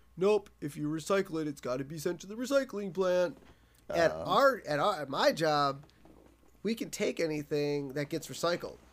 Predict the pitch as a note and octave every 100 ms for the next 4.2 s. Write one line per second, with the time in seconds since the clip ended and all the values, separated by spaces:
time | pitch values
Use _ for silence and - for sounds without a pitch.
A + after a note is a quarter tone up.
0 | - - - - - - A#2 A#2+ D#3 E3+
1 | C#3 E3+ F3 F#3+ A#3+ A3+ D#3+ D#3+ E3+ D3+
2 | C#3 C3+ C3 D3 C#3+ C#3+ C#3+ D3 D3 C#3+
3 | C#3+ B2+ - C#3 C#3 - C#3 - C#3+ C#3
4 | C#3 C3